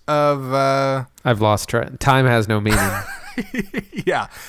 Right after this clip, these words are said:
Speaker 1: yeah, big time. We're actually recording on Wednesday because yesterday was Tuesday and we were a mess. But regardless, normally new episodes come out on Tuesday. We're getting back on that track.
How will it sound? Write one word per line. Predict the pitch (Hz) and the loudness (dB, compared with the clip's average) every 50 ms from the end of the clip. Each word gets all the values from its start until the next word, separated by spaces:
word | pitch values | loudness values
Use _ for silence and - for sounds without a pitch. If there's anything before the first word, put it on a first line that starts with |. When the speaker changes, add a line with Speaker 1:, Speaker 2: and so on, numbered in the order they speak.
| - 135 - | -18 -12 -4
Speaker 1:
yeah, | 147 147 147 131 110 | 0 0 2 2 0
big | 104 107 - 139 127 - | -2 -6 -6 -8 -8 -6
time. | - 117 110 110 | -8 -8 -8 -4
We're | 113 143 151 | -2 0 0
actually | 151 - - 160 | 0 0 0 0
recording | 151 143 - 160 160 156 165 | 0 0 2 2 2 2 2
on | 165 160 | 0 0
Wednesday | 160 175 180 170 127 123 120 110 110 | 0 0 -2 -2 -2 -4 -6 -6 -6
because | 113 120 - 131 123 117 | -8 -8 -8 -8 -8 -6
yesterday | 123 123 120 - - 127 127 | -4 -4 -4 -4 -4 -4 -6
was | 127 127 123 - | -6 -6 -6 -8
Tuesday | - 127 123 123 113 135 131 135 | -8 -8 -8 -8 -6 -6 -6 -6
and | 135 123 | -6 -6
we | 120 120 | -8 -8
were | 120 120 120 120 - - | -10 -10 -14 -14 -16 -14
a | - 131 | -12 -10
mess. | 135 143 147 127 - - | -6 -4 -4 -4 -4 -6
But | - 135 123 - - - - - - - - | -6 -8 -8 -8 -10 -18 -20 -20 -20 -18 -8
regardless, | - 160 170 - 214 226 226 185 156 156 151 143 - - - - - - | -4 -2 2 6 6 6 6 6 2 0 0 0 -2 -4 -6 -10 -14 -4
normally | - 175 233 269 254 226 208 | 2 4 6 6 6 6 4
new | 190 180 165 | 4 4 4
episodes | 160 - 147 - 165 156 - | 2 2 2 0 0 0 -2
come | - - 143 | -2 -2 0
out | 135 131 | 0 0
on | 135 123 | -2 -4
Tuesday. | - - 139 131 - 147 135 127 | -4 -4 -4 -4 -2 -2 -2 -2
We're | - - 135 | -4 -6 -4
getting | - 214 220 196 | -2 -2 0 2
back | 180 175 - - | 0 0 0 0
on | 147 | -4
that | 139 135 131 | -6 -6 -6
track. | - - 135 127 127 123 - - | -6 -4 -2 -2 -4 -4 -6 -14